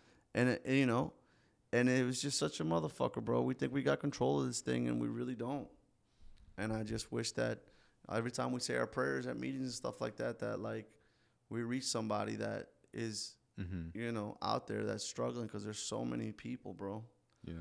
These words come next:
Speaker 1: And, um, and I just wish it just wasn't like that, bro. But,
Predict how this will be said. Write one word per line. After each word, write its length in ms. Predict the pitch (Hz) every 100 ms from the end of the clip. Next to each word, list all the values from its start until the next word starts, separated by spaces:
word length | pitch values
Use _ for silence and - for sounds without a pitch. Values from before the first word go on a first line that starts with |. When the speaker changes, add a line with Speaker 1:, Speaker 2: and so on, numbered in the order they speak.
| 82 90 _ -
Speaker 1:
And, 260 | 92 95
um, 420 | 98 101 101 98 - -
and 160 | 104 104
I 140 | 98
just 260 | 104 101 -
wish 240 | 107 -
it 100 | 104
just 200 | 104 104
wasn't 320 | 113 101 98
like 200 | 101 104
that, 180 | - 95
bro. 140 | 104 101
But, 240 | 104 107